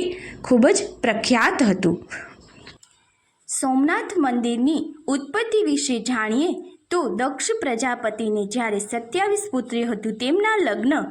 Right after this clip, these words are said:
ચંદ્ર સાથે થયા હતા. તે પૈકી રોહિણી પ્રત્યે ચંદ્રને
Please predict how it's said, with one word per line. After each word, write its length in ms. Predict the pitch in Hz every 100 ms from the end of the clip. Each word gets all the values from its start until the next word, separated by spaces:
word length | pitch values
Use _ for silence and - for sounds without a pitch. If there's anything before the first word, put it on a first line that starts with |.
| - - _
ચંદ્ર 360 | - 269 285 349
સાથે 440 | 415 403 175 175 240
થયા 460 | 233 226 180 196 277
હતા. 300 | 208 - 151 - _ _ -
તે 80 | 233
પૈકી 500 | 226 240 262 311 381 - - -
રોહિણી 600 | 254 285 339 466 480 440
પ્રત્યે 400 | 220 202 269 349
ચંદ્રને 640 | - 240 240 262 403 302